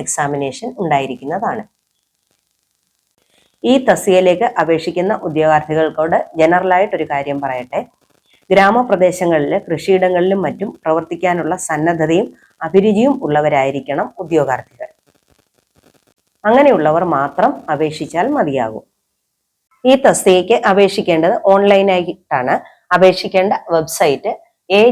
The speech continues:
ജി ടി ഡോട്ട് ഐ എഫ് എഫ് സി ഒ ഡോട്ട് ഇൻ. ഇതിന് അപ്ലൈ ചെയ്യേണ്ട അവസാന തീയതി പതിനഞ്ച് മൂന്ന് രണ്ടായിരത്തി ഇരുപത്തഞ്ചാണ്. ഈ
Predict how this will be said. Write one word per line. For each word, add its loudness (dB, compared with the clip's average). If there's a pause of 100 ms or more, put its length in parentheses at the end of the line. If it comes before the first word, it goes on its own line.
(120)
ജി 0
ടി 0
ഡോട്ട് 0 (160)
ഐ 2 (180)
എഫ് -10
എഫ് -6
സി 0
ഒ 2 (180)
ഡോട്ട് 0 (180)
ഇൻ. -4 (1300)
ഇതിന് 2
അപ്ലൈ 2
ചെയ്യേണ്ട 2
അവസാന 0
തീയതി 0 (100)
പതിനഞ്ച് 0 (140)
മൂന്ന് -4 (120)
രണ്ടായിരത്തി -4
ഇരുപത്തഞ്ചാണ്. -12 (1300)
ഈ 8